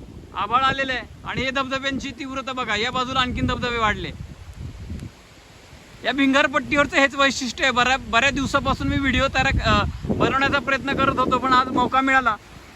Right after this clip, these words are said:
हे बघा आता मगाशी ते धबधबे कमी होते, परंतु आता पाण्याचा प्रवाह जास्त आहे. आणि या बाजूला समोरच्या भागामध्ये पाऊस पडतोय.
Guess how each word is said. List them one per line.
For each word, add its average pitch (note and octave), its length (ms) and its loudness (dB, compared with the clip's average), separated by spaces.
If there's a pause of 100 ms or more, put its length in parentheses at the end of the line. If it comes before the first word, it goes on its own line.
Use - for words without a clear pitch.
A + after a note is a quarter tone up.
(120)
हे A3+ 80 4
बघा C#4 240 6
आता C4+ 160 0
मगाशी C4 400 2
ते C4+ 140 4
धबधबे C4+ 400 0
कमी C4+ 280 2
होते, C#4 320 4 (240)
परंतु B3 220 -4
आता C4 180 0
पाण्याचा B3+ 400 0
प्रवाह C4 360 2
जास्त A#3+ 380 0
आहे. A#3+ 320 -4 (140)
आणि G3 140 -6
या B3 120 2
बाजूला B3+ 480 2 (360)
समोरच्या B3 380 0
भागामध्ये B3+ 480 2
पाऊस B3+ 300 -2
पडतोय. B3 420 0